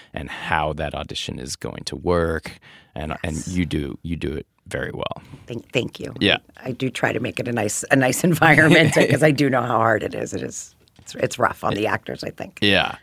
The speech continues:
Speaker 2: Yeah.
Speaker 1: Okay. So with that, I'm gonna ask the question, and then
Speaker 2: Okay.
Speaker 1: we'll, we'll see,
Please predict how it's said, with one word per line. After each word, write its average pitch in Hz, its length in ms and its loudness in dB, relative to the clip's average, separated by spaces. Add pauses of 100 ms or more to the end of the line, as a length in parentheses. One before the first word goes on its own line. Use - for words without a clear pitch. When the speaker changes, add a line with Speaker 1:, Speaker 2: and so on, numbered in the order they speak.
(120)
Speaker 2:
Yeah. - 160 0 (120)
Speaker 1:
Okay. - 300 6
So - 240 4
with 143 300 4
that, 104 340 6 (320)
I'm 107 80 4
gonna 104 140 4
ask 113 300 4
the 110 100 2
question, 95 400 2
and 98 160 4
then 98 220 4
Speaker 2:
Okay. 139 180 4
Speaker 1:
we'll, 110 200 2
we'll 107 140 0
see, 104 340 2